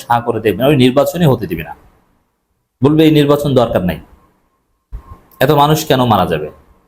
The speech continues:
ভোটের দিনে কত মানুষ মারা যাবে ঠিক নেই। শুধু বিএনপির কারণে, বিএনপির ফ্যাকশনের কারণে দেখবেন রোডম্যাপ অনুযায়ী নির্বাচন হবে না,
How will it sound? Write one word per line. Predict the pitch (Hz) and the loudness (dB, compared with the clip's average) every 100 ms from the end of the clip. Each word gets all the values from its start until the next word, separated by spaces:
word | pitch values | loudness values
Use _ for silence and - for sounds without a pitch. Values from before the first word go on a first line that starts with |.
| - 123 | -6 0
ভোটের | 147 165 151 | 2 2 2
দিনে | 156 160 | 2 2
কত | - 147 | 0 0
মানুষ | 143 135 | 0 0
মারা | 135 131 | 0 2
যাবে | 120 131 - | 2 0 -4
ঠিক | 92 - | -16 -18
নেই। | - _ _ _ _ _ _ _ _ _ _ _ | -20 _ _ _ _ _ _ _ _ _ _ _
শুধু | - 185 233 | 2 2 4
বিএনপির | 175 180 185 185 190 139 | 4 4 4 4 2 2
কারণে, | 107 95 85 78 104 | 0 0 -4 -4 0
বিএনপির | 147 147 180 170 - - | 0 0 -2 -2 -6 -4
ফ্যাকশনের | 185 180 185 202 202 175 | -2 0 0 2 2 2
কারণে | 139 143 | 2 2
দেখবেন | 139 107 110 165 - _ _ _ _ _ _ _ _ _ _ _ _ _ _ _ _ _ _ _ - | 2 2 0 -2 -4 _ _ _ _ _ _ _ _ _ _ _ _ _ _ _ _ _ _ _ -2
রোডম্যাপ | 139 143 160 165 | 0 2 2 2
অনুযায়ী | 156 156 160 190 | 2 4 4 4
নির্বাচন | 131 117 113 120 | 2 0 0 0
হবে | 113 98 | 0 0
না, | 90 | -2